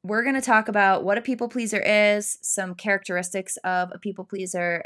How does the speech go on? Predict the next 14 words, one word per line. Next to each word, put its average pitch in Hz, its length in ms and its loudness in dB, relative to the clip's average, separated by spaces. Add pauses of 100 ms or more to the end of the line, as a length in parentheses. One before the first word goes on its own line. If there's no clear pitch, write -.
and 175 400 -8
then 180 540 -4 (880)
if 302 120 -2
you 247 140 2
are 320 200 6
a - 20 0
people 202 280 -4
pleaser, 170 520 -4
how 202 300 2
to 196 200 -2
start 175 500 -2 (200)
creating 180 380 -2
boundaries 165 840 -2 (160)
and 165 440 -6